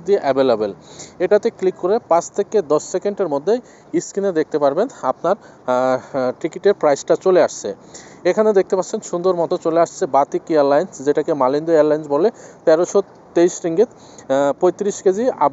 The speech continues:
ডাউন টিকিটের মূল্য পাবেন। এবং এইখানে, আহ, সি ফ্লাইট,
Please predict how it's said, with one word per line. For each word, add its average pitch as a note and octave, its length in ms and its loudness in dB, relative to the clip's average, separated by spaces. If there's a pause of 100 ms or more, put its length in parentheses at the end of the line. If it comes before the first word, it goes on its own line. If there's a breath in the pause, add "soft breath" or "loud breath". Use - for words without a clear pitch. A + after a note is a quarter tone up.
ডাউন E3 180 0
টিকিটের D#3 400 -4
মূল্য D#3 220 0
পাবেন। F3 260 0
এবং C#3+ 240 -2
এইখানে, E3+ 360 -4
আহ, C#3+ 640 -4
সি - 340 -4
ফ্লাইট, E3 340 2